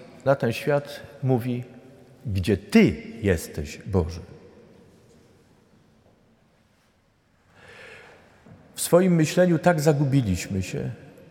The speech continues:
że nie potrafimy doświadczać Boga,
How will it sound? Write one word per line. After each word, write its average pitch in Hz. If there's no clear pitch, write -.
że 123
nie 123
potrafimy 123
doświadczać 107
Boga, 98